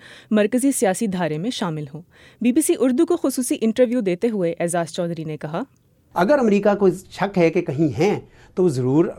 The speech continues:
Speaker 2: coordinate ہیں ان کے پاس، ٹیکنالوجی ہے، ہمیں بتائیں، ہم بھی جا کے ختم کرنا چاہتے ہیں۔ ہماری تو position یہ ہے کہ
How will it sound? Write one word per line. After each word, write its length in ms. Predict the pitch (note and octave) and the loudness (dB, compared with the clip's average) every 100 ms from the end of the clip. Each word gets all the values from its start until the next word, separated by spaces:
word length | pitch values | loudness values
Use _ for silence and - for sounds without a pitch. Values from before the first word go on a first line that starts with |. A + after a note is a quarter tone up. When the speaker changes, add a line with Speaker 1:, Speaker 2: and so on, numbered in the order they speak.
| - | -8
Speaker 2:
coordinate 540 | - B2+ C#3 C#3 D3 - - - - | -4 -2 0 0 -2 -8 -20 -14 -8
ہیں 80 | B2+ | -4
ان 140 | C3+ | -2
کے 100 | D3 | -2
پاس، 240 | C#3+ C#3+ E3+ | -2 -4 -4
ٹیکنالوجی 640 | D3+ D#3+ C3+ C3 B2+ D3+ | -8 -4 -4 -4 -4 -4
ہے، 80 | C3+ | -2
ہمیں 200 | E3 E3 | -2 -4
بتائیں، 500 | C3 B2+ A#2+ B2 F3+ F#3 - | -4 -10 -8 -2 -2 -2 -6
ہم 60 | |
بھی 100 | D#3+ | 0
جا 160 | D#4+ F#3+ | 2 2
کے 140 | E3 E3+ | -2 -6
ختم 260 | - C#3 | -8 -8
کرنا 260 | C3 A#2+ A#2+ | -4 -6 -6
چاہتے 260 | A#2+ A#2 B2 | -8 -8 -10
ہیں۔ 80 | - - - - | -14 -20 -20 -10
ہماری 260 | B2+ C3 A3 | -2 0 0
تو 140 | A3 | -2
position 640 | B3+ - _ F3 E3 E3+ F3+ | -4 -6 _ -8 -6 -2 -2
یہ 120 | D3+ | 0
ہے 140 | C#3 | -2
کہ 120 | F#3 | -2